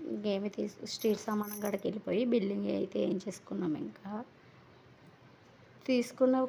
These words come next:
కొన్ని అయినా కానీ DMart-లో బిల్ అయితే ఎక్కువ అవుతుంది, సామాన్లు అయితే కనిపించవు, బిల్లింగ్ మాత్రం ఎక్కువ అయిపోద్ది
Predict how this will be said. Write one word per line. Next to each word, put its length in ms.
కొన్ని 240
అయినా 180
కానీ 220
DMart-లో 440
బిల్ 220
అయితే 240
ఎక్కువ 360
అవుతుంది, 400
సామాన్లు 480
అయితే 220
కనిపించవు, 600
బిల్లింగ్ 420
మాత్రం 280
ఎక్కువ 320
అయిపోద్ది 440